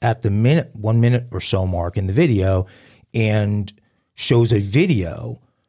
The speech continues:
that was, is of Hill lying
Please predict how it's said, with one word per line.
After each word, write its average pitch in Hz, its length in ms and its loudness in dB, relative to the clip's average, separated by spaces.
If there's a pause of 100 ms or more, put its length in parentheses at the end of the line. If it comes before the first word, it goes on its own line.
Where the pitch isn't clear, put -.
that 104 440 -2 (220)
was, 98 520 -4 (240)
is 110 180 -2
of 101 160 0
Hill 180 580 0 (140)
lying 131 520 2